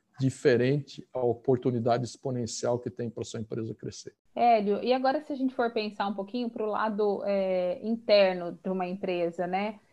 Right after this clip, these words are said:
Speaker 2: Como você acha que deve ser o olhar do gestor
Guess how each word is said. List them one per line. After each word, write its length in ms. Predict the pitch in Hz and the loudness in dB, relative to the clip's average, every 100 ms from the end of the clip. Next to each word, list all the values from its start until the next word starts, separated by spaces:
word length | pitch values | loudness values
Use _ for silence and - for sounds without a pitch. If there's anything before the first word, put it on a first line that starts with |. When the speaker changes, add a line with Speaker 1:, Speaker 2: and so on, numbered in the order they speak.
| _ _ _ _ | _ _ _ _
Speaker 2:
Como 300 | 381 494 381 | -2 2 2
você 260 | 311 302 240 | 2 2 4
acha 340 | 214 220 240 | 4 4 -2
que 120 | - | -4
deve 300 | 190 202 196 | 2 4 4
ser 240 | 208 220 202 | 0 0 2
o 80 | 202 | 4
olhar 420 | 196 196 196 190 | 4 4 4 2
do 300 | 190 240 277 | 4 6 6
gestor 640 | 233 208 - 240 254 285 | 4 -2 -2 2 4 2